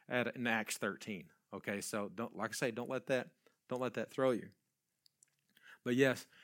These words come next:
it, but fasting is a part of a believer's life, that we would forego comfort, right, of whatever that looks like, and embrace that time as a time to set those things aside and to be filled with Christ. Amen?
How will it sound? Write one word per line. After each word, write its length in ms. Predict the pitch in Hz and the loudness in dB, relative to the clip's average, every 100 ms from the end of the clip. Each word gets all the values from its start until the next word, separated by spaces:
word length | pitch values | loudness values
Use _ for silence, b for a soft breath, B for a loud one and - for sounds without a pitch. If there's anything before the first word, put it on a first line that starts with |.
| B B | B B
it, 140 | 120 - - b b | -6 -6 -20 b b
but 200 | 127 123 | -2 -2
fasting 600 | - - 127 139 - 143 143 | 0 4 4 4 2 -2 -2
is 180 | 123 110 | -4 -4
a 60 | 117 | -6
part 580 | - 143 131 101 95 - _ _ _ _ - | 0 2 4 2 -6 -18 _ _ _ _ -6
of 160 | 117 | -4
a 60 | 120 | -2
believer's 600 | 101 113 110 107 104 104 | 0 0 2 0 -2 -4
life, 400 | 101 98 87 - - _ _ _ _ _ _ - | -4 -6 -8 -18 -20 _ _ _ _ _ _ -6
that 160 | 123 113 | -2 2
we 140 | 120 | 2
would 160 | 117 107 | 0 -2
forego 480 | - 113 98 135 | -4 -2 2 2
comfort, 580 | 156 - 139 - 117 - - _ _ _ _ _ _ _ | 2 0 -2 -2 -6 -6 -16 _ _ _ _ _ _ _
right, 300 | 110 104 107 - _ _ - | -4 -2 -2 -6 _ _ -12
of 140 | 95 | -4
whatever 420 | 110 120 120 139 113 | -2 0 2 0 2
that 220 | 123 135 | 0 2
looks 260 | 139 117 - | 0 -2 -4
like, 300 | 101 98 - _ _ b b b b | -4 -6 -8 _ _ b b b b
and 180 | 120 110 | -4 -2
embrace 680 | 104 101 113 120 120 101 - - | 0 0 2 2 2 0 -4 -2
that 200 | 113 - | -2 -2
time 340 | 113 104 101 101 | -2 0 -2 -4
as 140 | 98 | -8
a 20 | |
time 340 | 95 110 101 92 | -6 -4 -4 -4
to 120 | - | -6
set 280 | - 135 123 | -4 -4 -2
those 160 | 143 127 | -2 -2
things 200 | 147 135 | -4 -2
aside 360 | 123 113 104 | -2 -2 -2
and 100 | 98 | -4
to 80 | 104 | -6
be 140 | 92 | -6
filled 360 | 92 - 110 92 | -6 -4 -4 -4
with 140 | 85 | -8
Christ. 440 | - - 85 - - | -10 -10 -10 -16 -10
Amen? 340 | 104 104 110 | -6 -2 -2